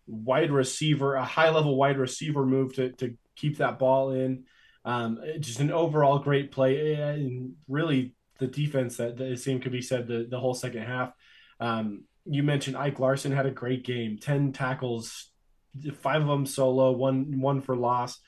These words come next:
Uh, he also did force that fumble late in the game. And then one thing that I was really impressed with was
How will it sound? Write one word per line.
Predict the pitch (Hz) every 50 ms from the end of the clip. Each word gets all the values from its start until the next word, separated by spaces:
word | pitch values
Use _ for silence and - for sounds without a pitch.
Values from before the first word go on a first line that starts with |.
| _ _ _ _ _ -
Uh, | 120 120 -
he | - - 135
also | 135 131 - - 131
did | 110 135 131 113 -
force | - 135 135 131 -
that | - 123 113 117 -
fumble | 131 131 131 127 117 120
late | 127 131
in | 139 127
the | 120 117
game. | 120 131 131 127 127 139
And | 143 147
then | 156 151
one | 143 160 170 170 160
thing | 151 151 135
that | 127 123
I | 117 117
was | 123 117 123
really | 135 131 127
impressed | 123 120 117 - 123 117 - -
with | 120 117 113 - -
was | 117 113 110 -